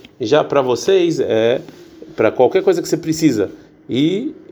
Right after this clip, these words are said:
então você não precisa, como é que você vai explicar a continuação pra vocês, pra vocês comer? Vem nos excluir completamente, os limitar, é, a permissão de você, é, e usar somente pra comer.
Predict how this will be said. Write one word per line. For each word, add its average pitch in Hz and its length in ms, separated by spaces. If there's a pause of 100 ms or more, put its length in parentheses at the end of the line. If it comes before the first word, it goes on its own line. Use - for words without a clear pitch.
(220)
então 156 380
você 160 200
não 165 60
precisa, 175 400
como 156 200
é - 20
que 160 60
você 170 80
vai 170 60
explicar 147 480
a - 40
continuação 127 460
pra 143 100
vocês, 120 320
pra 127 100
vocês 117 300
comer? 101 580 (300)
Vem 131 300
nos 165 240
excluir 190 680 (160)
completamente, 139 720
os 117 100
limitar, 123 720 (400)
é, 107 280
a 104 80
permissão 113 440
de 156 60
você, 139 380 (280)
é, 92 400
e - 160 (120)
usar 139 340
somente 160 360
pra 127 220
comer. 123 600